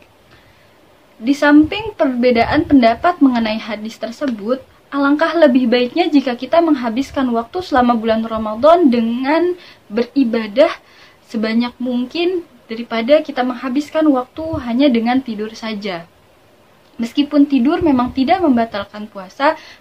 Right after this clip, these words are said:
namun hal tersebut bisa menjadi makruh jika kita menghabiskan seharian sampai waktunya berbuka hanya dengan tidur. Oke,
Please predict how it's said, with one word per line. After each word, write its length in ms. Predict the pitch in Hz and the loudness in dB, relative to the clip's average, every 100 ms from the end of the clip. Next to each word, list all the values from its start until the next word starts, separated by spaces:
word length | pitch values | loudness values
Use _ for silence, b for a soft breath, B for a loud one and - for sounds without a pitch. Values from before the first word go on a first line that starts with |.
| _ | _
namun 280 | 220 269 339 | -2 2 2
hal 280 | 339 247 226 | 0 -6 -6
tersebut 560 | 226 226 202 214 311 349 b b - | -10 -18 -20 -6 -6 -6 b b -14
bisa 280 | 220 - 254 | -12 -8 -4
menjadi 360 | 247 214 208 208 | -2 -2 -6 -6
makruh 520 | 202 - 320 349 254 | -10 -8 -2 -2 -2
jika 320 | 226 - 226 | -8 -12 -12
kita 480 | - 226 - 302 339 | -12 -18 -4 0 4
menghabiskan 720 | 320 254 233 208 214 - 226 | 2 2 -4 -8 -10 -8 -6
seharian 840 | 233 302 - 302 302 277 202 262 392 - | -6 -6 -2 0 2 2 2 -2 -4 -10
sampai 480 | - 254 269 294 294 | -8 -6 -4 -2 0
waktunya 440 | 269 - 269 254 220 | 0 -2 -2 -2 -4
berbuka 520 | 226 214 220 277 302 | -8 -10 -6 -4 -4
hanya 280 | 247 226 277 | -4 -4 -2
dengan 320 | 220 220 302 349 B B B B _ - | -2 -2 -2 -2 B B B B _ -14
tidur. 360 | 196 190 170 180 _ b b b b b b - | -12 -10 -12 -14 _ b b b b b b -8
Oke, 340 | 311 302 349 | 0 4 4